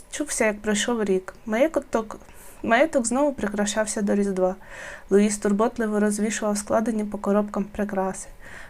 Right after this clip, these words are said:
Пес носився по коридорам, через що Моран трохи переймався, чи не зіб'є той драбину, на якій стояв Луїс. Всі вже звикли до цього галасливого жителя, навіть кошатник Вільям. Тож він запросив на різдвяну вечерю Шерлока.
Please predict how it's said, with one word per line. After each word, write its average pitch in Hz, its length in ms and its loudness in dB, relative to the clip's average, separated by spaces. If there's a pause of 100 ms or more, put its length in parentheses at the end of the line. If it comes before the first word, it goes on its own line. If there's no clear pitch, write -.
Пес 311 220 4
носився 214 440 0
по 208 140 -4
коридорам, 208 600 4
через 226 280 -4
що 233 160 -4
Моран 226 340 0
трохи 220 300 -4
переймався, 208 640 0
чи 202 140 -4
не 196 140 4
зіб'є 196 340 2
той 196 180 2
драбину, 196 520 2
на 220 160 0
якій 196 220 -2
стояв 196 380 0
Луїс. 190 460 -2 (840)
Всі - 180 2
вже 294 200 8
звикли 285 340 2
до 208 140 2
цього 214 220 0
галасливого 214 720 0
жителя, 190 480 0 (220)
навіть 226 380 2
кошатник 214 580 -2
Вільям. 190 400 0 (440)
Тож - 180 -4
він 320 160 6
запросив 269 540 6
на 214 260 4
різдвяну 208 560 4
вечерю 214 400 -2
Шерлока. 190 640 0